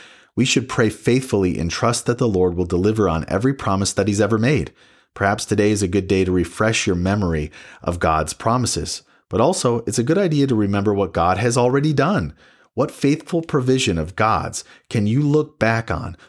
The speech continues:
throughout your life? First off, without having to recall some major moment, think of all the manna throughout your life. If you are alive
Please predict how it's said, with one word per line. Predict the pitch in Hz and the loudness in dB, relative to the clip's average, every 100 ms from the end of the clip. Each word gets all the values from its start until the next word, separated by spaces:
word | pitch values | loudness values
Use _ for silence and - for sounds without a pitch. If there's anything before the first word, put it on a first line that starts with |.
| - | -4
throughout | 110 104 95 69 | 0 2 2 2
your | 90 | 0
life? | 90 95 73 - - _ _ | 2 0 -2 -8 -16 _ _
First | - 156 196 | -2 -2 0
off, | - 85 95 - | 0 0 -2 -4
without | 104 110 104 | -2 0 0
having | 117 123 | 0 0
to | 98 | 0
recall | 90 - 120 | -2 0 0
some | 113 107 90 | 2 0 0
major | 87 98 123 120 | 0 0 2 0
moment, | 101 120 110 90 | 2 2 2 -2
think | - 127 135 | -2 -2 0
of | 160 | 0
all | 117 117 | 0 2
the | 107 | 0
manna | 90 95 113 98 78 | 0 0 2 0 -2
throughout | - 90 82 78 | -4 -2 0 0
your | 82 | 0
life. | 82 85 - - _ _ _ _ | -2 -4 -8 -16 _ _ _ _
If | 92 107 | -6 0
you | 151 | 2
are | 156 170 | 2 2
alive | 160 120 95 71 78 | 4 2 2 0 -4